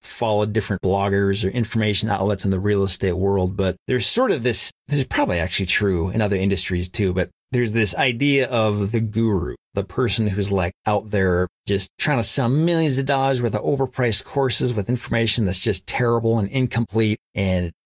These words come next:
like, that person is evil. Like, they're a bad guy.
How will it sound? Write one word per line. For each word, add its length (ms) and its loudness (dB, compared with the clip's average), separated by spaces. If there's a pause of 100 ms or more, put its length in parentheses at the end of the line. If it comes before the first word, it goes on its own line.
like, 240 -2
that 240 -2
person 460 0
is 280 0
evil. 500 -4
Like, 140 -4
they're 160 0
a 80 -2
bad 440 0
guy. 420 0